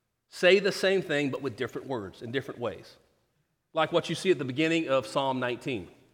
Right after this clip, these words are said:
"The heavens declare the glory of God,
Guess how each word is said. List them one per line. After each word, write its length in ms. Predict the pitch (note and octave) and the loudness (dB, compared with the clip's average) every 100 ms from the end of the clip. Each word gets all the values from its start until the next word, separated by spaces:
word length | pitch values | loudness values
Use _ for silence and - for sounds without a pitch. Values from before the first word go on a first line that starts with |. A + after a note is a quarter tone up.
| _ _ _ _ _ _ - | _ _ _ _ _ _ -6
"The 100 | C#3 | 2
heavens 640 | - A#3+ A3+ G#3+ F#3+ - | 6 6 8 4 4 -2
declare 680 | B2 C#3+ - F#3+ F#3+ F#3 F3+ | -4 -4 0 2 4 4 4
the 100 | C#3 | 0
glory 340 | A#2+ C#3 D#3+ | 0 2 2
of 120 | F3 | 0
God, 380 | C3+ G#2 G2+ D3 | 2 2 2 -2